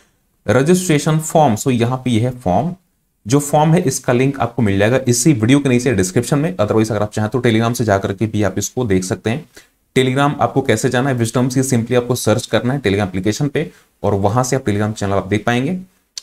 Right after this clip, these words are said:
और ये जो फॉर्म है, इस पे डायरेक्टली आप विजिट कर पाएंगे। साथ में ये जो पीडीएफ है, आपको जो पीडीएफ दिख रही है, ये भी पीडीएफ मैंने वहां पे शेयर कर रखा है,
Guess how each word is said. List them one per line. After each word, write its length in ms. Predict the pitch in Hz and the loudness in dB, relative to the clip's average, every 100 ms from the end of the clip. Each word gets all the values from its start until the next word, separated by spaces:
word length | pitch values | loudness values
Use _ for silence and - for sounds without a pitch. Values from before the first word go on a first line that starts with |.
| - | 0
और 240 | 95 98 104 | 2 4 4
ये 120 | 127 | 2
जो 120 | 160 | 2
फॉर्म 340 | 160 143 143 | 2 2 2
है, 120 | 165 180 | 0 -2
इस 100 | 110 | -2
पे 140 | - | 0
डायरेक्टली 340 | 104 98 95 117 | 2 0 0 -2
आप 80 | 113 | 0
विजिट 220 | 107 110 | 0 0
कर 120 | 92 | -2
पाएंगे। 320 | - 82 82 | -2 -2 -2
साथ 300 | 92 107 107 | 0 0 0
में 140 | 139 - | -2 2
ये 200 | 110 123 | 2 2
जो 100 | 147 | 0
पीडीएफ 380 | 113 107 127 | -2 0 0
है, 60 | 127 | 0
आपको 180 | 120 131 | -2 -2
जो 80 | 131 | 0
पीडीएफ 300 | 104 107 104 | 0 0 0
दिख 220 | 95 - | 0 0
रही 160 | 127 | 0
है, 180 | 110 151 - _ _ 101 | -2 -4 -10 _ _ 2
ये 160 | 117 | 4
भी 100 | 139 | 4
पीडीएफ 420 | 156 117 117 127 | 2 2 2 0
मैंने 120 | 123 107 | 0 0
वहां 160 | 101 | 0
पे 120 | 98 | -2
शेयर 300 | 131 - 113 | -2 2 0
कर 140 | 120 120 | 2 -2
रखा 260 | 110 - | -4 -6
है, 200 | 117 180 | -6 -6